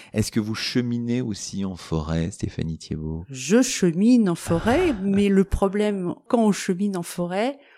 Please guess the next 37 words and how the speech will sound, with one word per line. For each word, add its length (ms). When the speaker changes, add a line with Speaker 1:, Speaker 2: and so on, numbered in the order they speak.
Speaker 2:
on 140
aime 220
être 240
seul, 560
on 140
aime 140
écouter 640
la 100
forêt. 540
Et 100
puis, 560
c'est 200
vrai 440
que, 460
eh 40
ben, 120
c'est 220
très 180
difficile 760
parce 200
qu'aujourd'hui, 800
tout 120
le 60
monde 380
aime 240
cheminer 500
en 60
forêt, 500
sauf 500
qu'il 120
y 100
en 80
a 140
qui 120
sont 300
à 60
vélo, 480